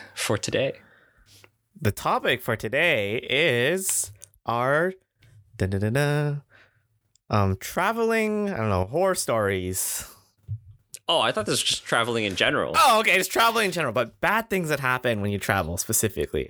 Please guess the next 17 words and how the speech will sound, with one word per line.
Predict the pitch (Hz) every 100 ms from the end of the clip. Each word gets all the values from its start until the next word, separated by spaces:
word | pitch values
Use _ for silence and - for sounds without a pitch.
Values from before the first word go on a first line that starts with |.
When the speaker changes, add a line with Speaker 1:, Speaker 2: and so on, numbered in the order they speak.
| -
Speaker 2:
I | 156
don't | 143
Speaker 1:
Oh |
Speaker 2:
know. | 104
Speaker 1:
my |
Speaker 2:
That, | 104 101
I |
thought | 107 110 98
Speaker 1:
gosh. | - -
Speaker 2:
that | 90
would, | 78 - - - - - - - _ _ _ - - - _ - -
I'd | 147
do | 139
it | 127
for |
the | 110
clickbait. | - 117 - 87